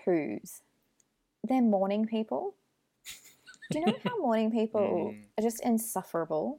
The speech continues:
Speaker 2: Mm.
Speaker 1: And they're like, "Hi, what's going on? Oh my God, what are you up to today?" Blah, blah, blah, blah. And you're like, "Can I just, I've just woken up. I need minimal talking,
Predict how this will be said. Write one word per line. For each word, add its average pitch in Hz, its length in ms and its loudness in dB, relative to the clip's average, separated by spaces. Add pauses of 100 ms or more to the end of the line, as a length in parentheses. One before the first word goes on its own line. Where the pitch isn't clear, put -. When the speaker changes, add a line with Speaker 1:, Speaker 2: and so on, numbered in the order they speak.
(120)
Speaker 2:
Mm. 110 260 0
Speaker 1:
And 240 80 0
they're 240 100 4
like, 294 140 -2
"Hi, 440 320 0
what's 277 200 2
going 359 220 4
on? 359 160 2
Oh 311 60 -2
my 277 100 0
God, 269 380 2
what 226 100 2
are 226 40 2
you 254 80 2
up - 80 -6
to 392 100 0
today?" 185 480 -2 (380)
Blah, 190 160 2
blah, 220 120 0
blah, 302 200 2
blah. 349 320 2 (440)
And 240 140 2
you're 240 80 2
like, 240 240 0
"Can - 240 -12
I 311 60 -12
just, 285 540 -6 (120)
I've 285 240 -6
just 302 320 -6
woken 180 300 -6
up. - 160 -12 (560)
I 254 100 2
need 226 200 2
minimal 262 640 2
talking, 175 600 -4